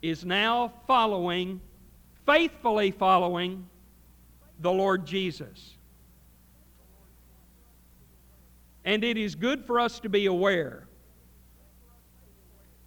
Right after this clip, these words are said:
that faithfulness, the way we measure faithfulness most often,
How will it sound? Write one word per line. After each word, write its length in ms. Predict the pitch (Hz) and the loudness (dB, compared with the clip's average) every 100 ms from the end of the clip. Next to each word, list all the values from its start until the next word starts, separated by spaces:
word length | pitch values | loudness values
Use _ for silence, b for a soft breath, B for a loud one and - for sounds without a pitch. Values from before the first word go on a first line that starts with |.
| - - - - - - - - | -20 -20 -20 -20 -20 -20 -20 -4
that 380 | 180 196 190 - - - | 0 0 -4 -16 -14 0
faithfulness, 840 | 254 294 277 214 190 175 185 - | 2 2 0 0 0 0 -2 -4
the 160 | - 175 | -6 -2
way 240 | 180 220 | 2 2
we 340 | 202 196 262 269 | 2 -2 0 0
measure 540 | 220 240 240 190 165 | 0 0 0 -2 -6
faithfulness 720 | - 170 156 - 151 160 165 | -2 0 0 -4 -4 -4 -6
most 380 | 165 165 202 - | -2 0 0 0
often, 480 | 214 185 - 143 156 | 0 0 -2 -8 -10